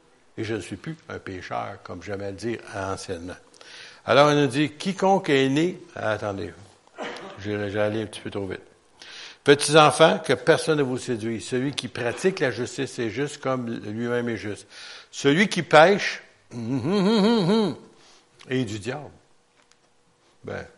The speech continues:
diable. Oh, Satan. Ça, ça ressemble, hein ? Car le diable pêche dès le commencement et le Fils de Dieu apparut afin de détruire les œuvres du diable. Alors, quiconque est né de Dieu ne pratique pas le péché.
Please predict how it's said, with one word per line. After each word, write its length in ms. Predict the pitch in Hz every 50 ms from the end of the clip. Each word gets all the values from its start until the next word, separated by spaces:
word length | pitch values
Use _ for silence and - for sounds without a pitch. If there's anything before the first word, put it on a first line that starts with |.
| _
diable. 320 | - 92 98 98 87 90 85 - _ _ - -
Oh, 360 | 127 127 131 131 123 113 107 113 117 _ _ _ _ _ _ -
Satan. 340 | - - 135 - - 101 85 - - _ _ _ _ _ _ _ -
Ça, 60 | 107 -
ça 80 | - 90
ressemble, 360 | - - 95 82 85 95 127
hein ? 60 | 156 - - _ _ - - _ - - - - - - - - _ -
Car 200 | - 139 143 151
le 120 | 143 139
diable 320 | 127 120 160 165 165 160 165
pêche 280 | - 175 185 190 170
dès 100 | 139 151
le 60 | - -
commencement 460 | 143 127 127 120 110 - - 139 143
et 120 | 143 135
le 100 | 120 113
Fils 300 | 101 - - 165 165 143
de 120 | 127 131 123
Dieu 160 | 110 127 139
apparut 400 | 123 107 - 117 113 113 127 123
afin 300 | 113 98 - 123 120 120
de 180 | 110 113 104 - - - -
détruire 800 | 101 101 101 113 170 175 - - 143 143 139 135 135 139 131 - -
les 260 | 104 110 113 107 98
œuvres 180 | 123 117 110 -
du 120 | 101 101
diable. 300 | 95 117 113 98 85 73 - - - _ _ _ _ - _ - - - - - - - _ -
Alors, 300 | 113 123 123 120 - -
quiconque 480 | - 214 196 - 208 214 220 214 -
est 120 | 180 165 165
né 220 | 180 202 214 202
de 260 | 156 127 123 165 185
Dieu 420 | 170 123 127 143 143 156 160 165 160 - - -
ne 220 | 127 135 143 135
pratique 600 | 123 - - 147 160 160 156 - - 143 143 139 - - _ _ _ _ -
pas 340 | - 120 123 123 123 117 - - - _ -
le 240 | 95 95 104 113 107 101 - _
péché. 340 | - 104 101 - - - -